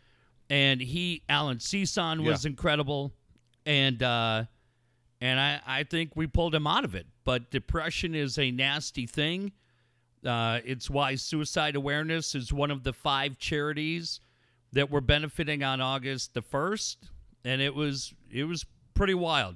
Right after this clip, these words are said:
Speaker 1: But I'm, I checked in on him yesterday, and, uh,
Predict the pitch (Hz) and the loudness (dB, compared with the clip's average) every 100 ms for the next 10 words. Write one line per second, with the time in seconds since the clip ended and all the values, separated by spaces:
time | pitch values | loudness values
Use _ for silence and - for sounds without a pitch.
0 | 80 135 131 131 127 131 131 123 185 160 | -4 0 0 -2 -4 0 0 0 -2 -2
1 | 180 160 147 143 139 143 156 - 175 170 | -2 -2 0 0 0 -2 -2 -4 -4 0
2 | 185 202 - _ _ _ _ _ _ _ | 0 0 -4 _ _ _ _ _ _ _
3 | 127 127 120 110 113 107 101 98 | 0 2 4 2 2 4 2 0